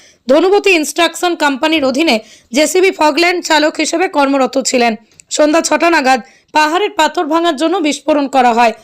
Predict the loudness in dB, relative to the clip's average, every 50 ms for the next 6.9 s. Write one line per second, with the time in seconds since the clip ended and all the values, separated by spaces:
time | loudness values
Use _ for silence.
0 | -20 _ _ _ _ -2 -2 0 0 0 0 0 0 0 0 0 0 2 0 0
1 | 0 0 0 0 0 0 -2 -2 -2 0 0 0 0 0 0 0 0 -2 -2 -2
2 | -2 -4 -4 -2 -2 -2 -2 -2 -2 0 0 2 2 0 0 -4 -8 -18 -20 -20
3 | _ -6 -2 0 0 0 0 0 -2 0 -2 -2 0 0 0 0 2 0 0 0
4 | 0 0 0 0 0 0 0 0 0 2 2 2 2 0 0 0 0 0 0 2
5 | 0 0 -2 -2 -2 -2 -2 -2 0 0 0 2 2 0 0 2 2 2 2 2
6 | 2 2 2 2 0 0 -2 -2 _ 0 0 2 0 0 0 -2 -2